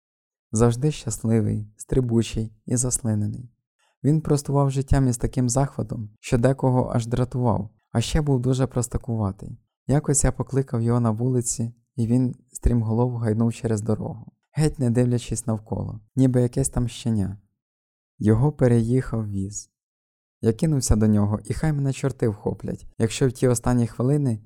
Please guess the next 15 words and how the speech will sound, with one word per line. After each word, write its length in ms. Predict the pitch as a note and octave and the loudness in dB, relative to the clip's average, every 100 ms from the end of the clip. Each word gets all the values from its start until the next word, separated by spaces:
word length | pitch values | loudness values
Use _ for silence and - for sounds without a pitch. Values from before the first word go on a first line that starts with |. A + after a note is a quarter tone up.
| _ | _
він 180 | A#2 A#2+ - | 2 2 2
усе 260 | A#2 - | 2 4
одно 240 | D3+ C3+ B2 | 4 4 4
не 120 | G#2+ | 4
був 200 | G#2+ G#2+ | 4 2
щасливий 720 | - G#2+ - C3+ B2 A2 A#2+ - | 0 -2 -2 -2 -2 -4 -8 -4
мене 280 | A2 G#2+ | 0 2
бачити. 500 | G#2+ G2+ F#2+ - - - _ _ _ _ _ | 0 -2 -6 -12 -20 -20 _ _ _ _ _
Тримав 320 | - A#2 D3 D3+ | 0 2 2 2
би 140 | D3 | 0
я 120 | C3+ | 0
свою 360 | C3 C3+ C3 B2+ | 0 2 2 2
пащу 380 | C3+ C3+ - C3 | 0 -2 -2 -2
на 120 | B2 | 0
замку, 520 | A#2+ A#2+ - D3 C3+ | 0 -2 0 -2 -2